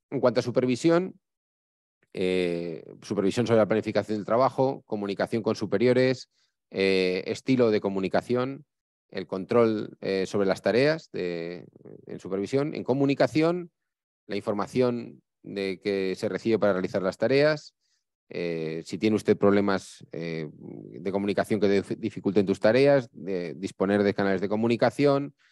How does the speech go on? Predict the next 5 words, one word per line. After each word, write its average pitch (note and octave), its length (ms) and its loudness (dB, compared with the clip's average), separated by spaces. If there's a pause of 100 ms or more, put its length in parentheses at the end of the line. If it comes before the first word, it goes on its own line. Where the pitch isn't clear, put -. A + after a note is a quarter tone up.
(340)
eh, D#2+ 520 -8 (200)
y G#2 180 -6
comunicación G2+ 540 2
entre F2 180 -2
departamentos. - 840 -6